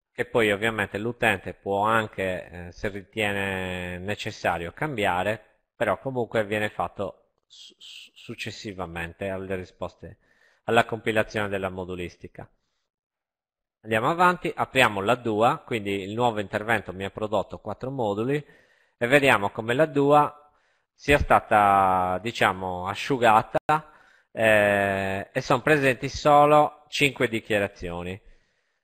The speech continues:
Quindi dettagli dell'attività, dettagli del procedimento,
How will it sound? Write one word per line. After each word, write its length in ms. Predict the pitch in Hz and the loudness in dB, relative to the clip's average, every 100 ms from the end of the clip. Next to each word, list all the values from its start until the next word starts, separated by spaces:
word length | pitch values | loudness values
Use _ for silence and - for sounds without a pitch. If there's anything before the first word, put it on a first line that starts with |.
| _ _ _ _ _ | _ _ _ _ _
Quindi 280 | - 120 110 | -8 -4 -2
dettagli 500 | 107 120 127 117 107 | 2 4 6 4 4
dell'attività, 1160 | 104 107 107 113 113 - 151 156 165 147 - _ | 0 0 0 -2 -6 -4 2 2 2 -4 -20 _
dettagli 480 | 101 110 - 113 107 | -8 -4 2 2 2
del 160 | 101 - | -4 -6
procedimento, 1200 | 98 - 104 123 143 147 147 - 143 - _ | -12 -8 -6 -4 -2 -2 -2 -2 -2 -4 _